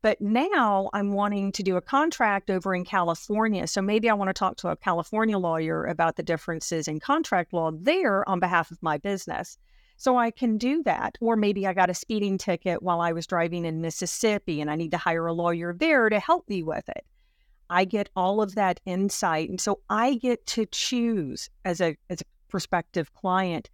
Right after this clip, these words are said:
who fits me, who, who speaks to me in the written word, seeing them, seeing what their rates are, all of it.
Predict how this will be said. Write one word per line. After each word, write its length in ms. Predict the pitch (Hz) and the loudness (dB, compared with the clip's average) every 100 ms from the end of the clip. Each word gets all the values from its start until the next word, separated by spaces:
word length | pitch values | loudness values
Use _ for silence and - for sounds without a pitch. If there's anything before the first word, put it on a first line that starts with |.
| _ | _
who 220 | - 277 294 | -4 0 0
fits 500 | - - 240 - 196 | 0 0 2 0 -4
me, 200 | 156 - _ _ | -4 -4 _ _
who, 120 | 392 - _ _ - _ _ - | -16 -16 _ _ -20 _ _ 0
who 100 | 302 | 0
speaks 560 | - - 277 240 - - | 0 0 0 0 -6 -2
to 100 | 233 | 0
me 260 | 180 139 - _ - | 0 -4 -8 _ -6
in 140 | 175 | -2
the 100 | 160 | 0
written 380 | 170 247 233 233 | 2 2 2 0
word, 500 | 240 233 226 226 220 - _ 165 | 0 0 0 0 -4 -12 _ -12
seeing 560 | - 262 240 247 240 | -6 -2 0 0 0
them, 380 | 226 226 220 214 | 0 0 0 -2
seeing 260 | - 185 165 | -2 -4 -4
what 140 | 165 | -4
their 160 | 156 151 | -4 -2
rates 440 | 185 233 - - | 0 0 0 0
are, 520 | 247 226 226 220 220 - _ _ _ | 2 4 2 0 -2 -8 _ _ _
all 340 | - 208 220 202 | 0 2 2 0
of 140 | 147 | -2
it. 140 | - | -6